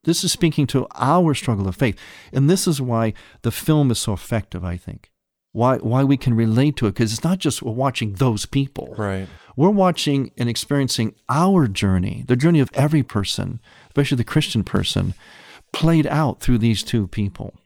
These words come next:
Speaker 2: Yeah, they, in a sense, they become a lens that we
Speaker 1: Yeah,
Speaker 2: put on
Speaker 1: yeah,
Speaker 2: to kinda,
Speaker 1: exactly.
Speaker 2: to kinda look at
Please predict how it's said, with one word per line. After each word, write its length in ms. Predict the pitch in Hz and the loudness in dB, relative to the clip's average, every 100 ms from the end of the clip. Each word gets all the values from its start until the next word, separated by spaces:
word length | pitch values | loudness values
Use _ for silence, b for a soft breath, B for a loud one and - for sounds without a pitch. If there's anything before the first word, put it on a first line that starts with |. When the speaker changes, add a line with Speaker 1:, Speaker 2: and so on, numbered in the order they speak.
| _ | _
Speaker 2:
Yeah, 180 | 107 107 | -6 -2
they, 140 | 107 | -2
in 60 | 117 | -2
a 60 | 107 | -2
sense, 240 | - 120 | 0 0
they 60 | 107 | -2
become 280 | 92 110 98 | -4 -2 -2
a 60 | |
lens 420 | 92 90 87 82 78 | -2 -4 -6 -8 -8
that 140 | 87 | -10
we 60 | 87 | -2
Speaker 1:
Yeah, 220 | 160 202 | 2 2
Speaker 2:
put 60 | - | 2
on 80 | 175 | 2
Speaker 1:
yeah, 200 | 180 123 | 2 0
Speaker 2:
to 140 | 107 | 0
kinda, 280 | 143 98 98 95 | 0 0 -2 -4
Speaker 1:
exactly. 60 | 104 | -8
Speaker 2:
to 120 | 110 | -8
kinda 340 | 98 92 90 85 | -4 -4 -4 -8
look 380 | - 101 98 101 | -10 -6 -4 -4
at 260 | 92 - | -6 -6